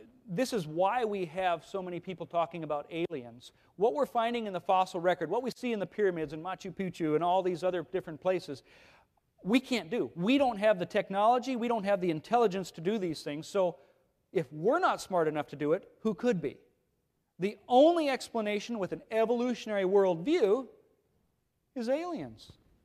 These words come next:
And by the way, that's inconsistent because where'd they get the information from,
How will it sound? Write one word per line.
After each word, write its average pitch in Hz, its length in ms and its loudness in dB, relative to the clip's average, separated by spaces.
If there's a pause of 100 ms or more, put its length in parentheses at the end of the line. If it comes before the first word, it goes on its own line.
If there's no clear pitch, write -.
(760)
And 139 120 -8
by 160 100 6
the 151 80 0
way, 147 160 2
that's 143 220 2
inconsistent 156 640 -6
because 135 240 -10
where'd 220 180 0
they 285 140 2
get 247 180 2
the 175 60 -10
information 131 480 -8
from, - 160 -20